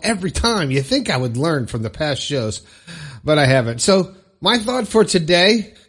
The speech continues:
is, this is the last month of twenty twenty, and it has been a terrible, crazy, hectic, insane year for all of us in the entire world, as a matter of fact. I want you, the thought for today is to find something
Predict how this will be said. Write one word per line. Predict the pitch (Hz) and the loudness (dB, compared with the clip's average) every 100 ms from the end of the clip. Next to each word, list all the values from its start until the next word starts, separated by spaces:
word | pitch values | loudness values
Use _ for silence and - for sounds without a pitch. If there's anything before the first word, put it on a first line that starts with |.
| _ 170 | _ 2
is, | 185 180 156 143 143 | 4 4 2 -4 -4
this | 175 277 - | 2 2 0
is | - 214 170 | 2 2 2
the | 180 | 2
last | 170 170 190 202 - | 2 2 4 4 2
month | 170 170 165 | 2 2 2
of | 156 139 | 2 2
twenty | - - 151 156 | 0 -2 0 0
twenty, | 135 - 143 139 101 85 - _ _ _ _ - | -4 -4 0 0 0 -6 -14 _ _ _ _ -6
and | 123 | -2
it | 127 120 | 0 0
has | 156 143 | 0 0
been | 156 156 151 | 0 -2 0
a | 151 | -2
terrible, | 135 - 185 202 180 185 | 0 0 2 2 2 -2
crazy, | - - 175 190 165 175 180 156 | -4 -2 2 2 2 0 0 0
hectic, | 165 190 - 185 135 - - | 0 0 0 0 -2 -14 -6
insane | 151 135 - 185 185 180 165 | -4 -2 0 2 4 2 0
year | 170 180 139 | 4 4 4
for | 127 147 - | 2 -2 -2
all | 151 185 143 | 2 4 2
of | 113 | 0
us | 95 - | -2 -2
in | 139 139 | 0 0
the | 147 | 0
entire | 143 226 254 247 | -2 -2 -2 0
world, | 220 269 131 95 | 0 0 0 -2
as | 101 107 | -4 -2
a | |
matter | 120 117 | 0 0
of | 104 | -2
fact. | 131 107 - - _ _ _ _ _ _ _ | -4 -4 -8 -20 _ _ _ _ _ _ _
I | 175 | 2
want | 240 262 | 4 4
you, | 233 262 254 202 - - | 4 2 2 0 -6 -8
the | 156 | -2
thought | 240 254 | 0 2
for | 226 | 4
today | - 208 226 | 4 6 6
is | 190 190 | 4 2
to | - | 0
find | 165 - 233 247 214 | 0 2 2 4 4
something | - 226 - 202 185 | 4 2 4 2 2